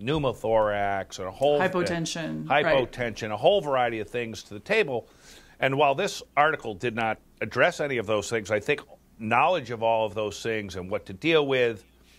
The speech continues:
Speaker 1: are really important parts of emergency care when you see a kid that's so sick that they need to be intubated. And the other,
Speaker 2: Agreed.
Speaker 1: the other thing they didn't deal with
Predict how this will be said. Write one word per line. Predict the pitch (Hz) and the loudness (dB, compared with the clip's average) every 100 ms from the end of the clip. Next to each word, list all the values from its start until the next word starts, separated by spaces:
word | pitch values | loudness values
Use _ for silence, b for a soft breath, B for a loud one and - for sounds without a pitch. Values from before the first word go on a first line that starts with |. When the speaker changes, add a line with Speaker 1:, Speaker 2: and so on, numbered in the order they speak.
| b _ - | b _ 2
Speaker 1:
are | 113 110 101 | 4 4 2
really | 123 143 117 | 2 2 0
important | - 123 98 - | -2 -4 -4 -2
parts | 123 110 - | 0 0 -4
of | 90 | -10
emergency | 92 139 196 156 - | 0 2 2 -2 -10
care | 104 110 104 | -8 -2 -2
when | 95 95 | -2 -6
you | 92 | -8
see | - | -8
a | 101 | -8
kid | - 92 | -8 -8
that's | 90 - | -8 -8
so | 95 | -8
sick | 87 98 - | -6 -8 -8
that | 85 | -12
they | - 87 | -10 -10
need | 92 87 | -10 -12
to | |
be | 80 80 | -12 -8
intubated. | 123 147 90 78 82 - B B B B B B | -8 -6 -8 -8 -10 -14 B B B B B B
And | 147 | 2
the | 151 208 | 4 6
other, | 233 | 4
Speaker 2:
Agreed. | 147 - - | 0 -6 0
Speaker 1:
the | 143 | 4
other | 202 202 | 4 2
thing | 185 160 | -2 -2
they | 143 123 | 0 -2
didn't | 107 139 127 107 | -2 -6 -6 -6
deal | 127 120 | -2 0
with | 117 110 95 - | 0 0 -4 -14